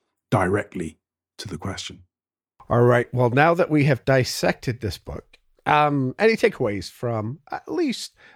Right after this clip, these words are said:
Speaker 2: the concept of it?
Speaker 1: Uh, yeah, I, th-, I think the concept of the book is great. Um, I think specifically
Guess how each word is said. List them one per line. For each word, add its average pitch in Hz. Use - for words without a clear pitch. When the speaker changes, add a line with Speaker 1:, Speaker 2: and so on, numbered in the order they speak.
Speaker 2:
the 143
concept -
of 78
it? -
Speaker 1:
Uh, 233
yeah, 180
I, 120
th-, -
I 123
think 170
the 135
concept 180
of 113
the 107
book -
is 87
great. -
Um, 110
I 117
think 165
specifically 110